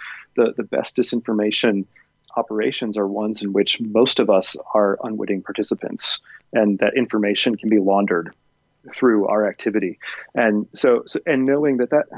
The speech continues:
that's not just about the Russians, the Iranians, the N S A, the C I A, the, you know, wh-, whatever. It, and it's not even just about Republicans, Democrats. That's just about, like, how we're wired.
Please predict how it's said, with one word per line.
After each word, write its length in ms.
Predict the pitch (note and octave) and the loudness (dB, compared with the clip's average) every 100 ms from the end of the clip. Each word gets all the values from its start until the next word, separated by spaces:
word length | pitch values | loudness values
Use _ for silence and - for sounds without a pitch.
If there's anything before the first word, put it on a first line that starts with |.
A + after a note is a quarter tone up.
| - | -6
that's 220 | D#3 - | -4 -2
not 140 | B2 | -2
just 180 | - - | -4 -8
about 240 | - F2+ | -8 -6
the 80 | - | -2
Russians, 500 | B2+ D#3 - C3+ B2 | 2 2 2 0 0
the 140 | - G2 | 2 2
Iranians, 880 | F#2+ B2 B2+ B2 A2 G#2 G2+ - - | 4 4 4 2 2 0 -2 -6 -2
the 100 | A2 | 2
N 100 | A#2 | 2
S 160 | A2 - | 2 4
A, 120 | A2 | 4
the 100 | - | 2
C 220 | - B2+ | 2 4
I 120 | A2+ | 6
A, 520 | A2 G#2 G2+ G2 G2 F#2+ | 4 4 2 0 -2 -4
the, 200 | F#2+ F2+ _ _ _ _ - | -6 -8 _ _ _ _ -6
you 80 | G2+ | -4
know, 240 | F2 F2 - | -4 -8 -4
wh-, 200 | C3 A#2+ | 0 2
whatever. 400 | - D3+ A2+ F#2+ | 2 2 4 2
It, 160 | A2 G#2+ - | 2 0 -2
and 140 | B2 | -2
it's 180 | G#2+ - | -2 -2
not 220 | B2 B2 | -2 0
even 200 | A#2+ A2 | 0 -4
just 160 | G2+ A#2 | -6 -2
about 200 | G#2+ - | -2 -2
Republicans, 500 | A2 G#2 G#2+ G#2 F#2+ | -4 -2 0 -2 -2
Democrats. 520 | G#2 A#2 - F#2+ F2 | 0 -2 0 0 2
That's 200 | A#2+ - | 0 0
just 180 | - C#3 | 0 0
about, 240 | A2+ G#2+ | 2 2
like, 160 | G#2 F#2+ - _ _ _ _ | 2 -2 -6 _ _ _ _
how 180 | - B2 | -4 0
we're 100 | A2 | 2
wired. 420 | G#2 F#2 F#2+ F#2+ | 0 0 -4 -6